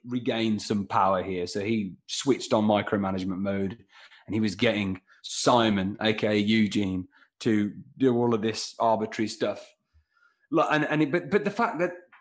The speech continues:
amongst all of this chaos that had happened and all of the trauma he'd endured and, like, the plots he'd uncovered, that Cage would be, like,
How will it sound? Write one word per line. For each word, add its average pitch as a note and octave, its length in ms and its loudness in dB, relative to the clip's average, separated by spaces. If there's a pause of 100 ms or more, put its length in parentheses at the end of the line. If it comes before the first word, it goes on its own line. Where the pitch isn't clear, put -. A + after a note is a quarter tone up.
(180)
amongst E3+ 480 -2
all E3+ 220 2
of A#2 180 -2
this C3 200 0
chaos A2+ 520 -2
that G#2+ 100 -2
had G#2 100 -4
happened A2 400 -4
and G#2 120 -2
all C#3+ 140 2
of C3 60 -4
the B2 60 -4
trauma A#2+ 460 -2
he'd G#2+ 120 -4
endured A2 560 -4
and, A2 120 -6
like, G2+ 160 -8
the - 80 -16
plots - 380 -4
he'd A2+ 160 0
uncovered, G#2+ 460 0
that G#2 120 -2
Cage B2+ 340 2
would A#2 140 0
be, B2 100 4
like, A2+ 320 4